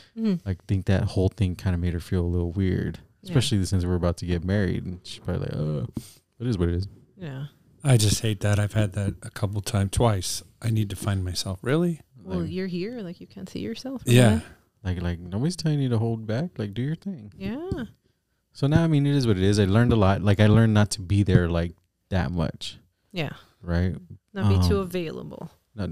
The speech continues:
Speaker 2: yeah, no, not too available. But we're still doing stuff, but I think she just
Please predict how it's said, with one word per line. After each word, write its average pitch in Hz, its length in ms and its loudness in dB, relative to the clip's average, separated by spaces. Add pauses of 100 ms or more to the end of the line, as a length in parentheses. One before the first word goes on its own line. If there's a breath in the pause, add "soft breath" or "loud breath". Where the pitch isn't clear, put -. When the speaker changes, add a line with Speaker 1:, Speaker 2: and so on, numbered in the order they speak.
(120)
Speaker 2:
yeah, 95 140 2
no, 87 160 -2
not 85 160 -2
too 90 160 -4
available. 87 320 -6
But 98 120 4
we're 127 180 6
still 127 260 2
doing 107 400 4
stuff, 87 400 -4
but - 100 -6
I 90 60 -2
think 101 220 -6
she - 180 -4
just 87 320 -6